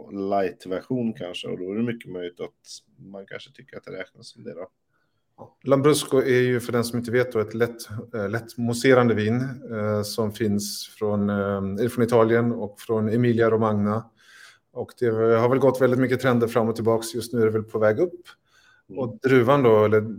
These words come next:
Speaker 2: de druvorna man använder, de heter ju lite lustigt också Lambrusco och så någonting till då.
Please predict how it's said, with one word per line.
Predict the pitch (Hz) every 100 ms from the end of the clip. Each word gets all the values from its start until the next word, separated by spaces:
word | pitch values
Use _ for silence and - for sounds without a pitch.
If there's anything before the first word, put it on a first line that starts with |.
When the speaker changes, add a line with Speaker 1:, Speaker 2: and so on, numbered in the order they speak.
| 120 120
Speaker 2:
de | 113 110
druvorna | 123 117 120
man | 120
använder, | 117 117 143 120 107
de | 117
heter | 113 147 151 -
ju | 113 107
lite | 107 107
lustigt | 107 107 107
också | 107 - -
Lambrusco | 117 120 120 160 - 147
och | 147 - 113
så | 127
någonting | 120 113 113 104
till | 135
då. | 92 104